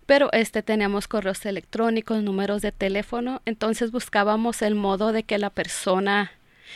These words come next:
llenara su aplicación, porque, ah, en ese tiempo toda la, la atención estaba dirigida hacia la gente que perdió sus,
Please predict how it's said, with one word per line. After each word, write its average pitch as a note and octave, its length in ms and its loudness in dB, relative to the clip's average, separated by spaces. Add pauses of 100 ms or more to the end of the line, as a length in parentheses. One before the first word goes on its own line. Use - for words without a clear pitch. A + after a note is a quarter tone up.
(160)
llenara A#3 400 4
su - 100 -2
aplicación, F#3+ 760 -2 (1080)
porque, G#3+ 840 0 (180)
ah, F#3+ 360 2 (600)
en A3+ 140 2
ese A3+ 180 0
tiempo B3 320 0
toda A#3 460 4
la, G3+ 600 2 (300)
la G#3+ 140 2
atención G#3+ 640 2
estaba G3+ 720 0 (960)
dirigida G#3+ 480 4
hacia G#3+ 240 2
la G#3 80 0
gente F#3+ 320 -4
que G3+ 160 -2
perdió F#3 400 -2
sus, F#3 600 -8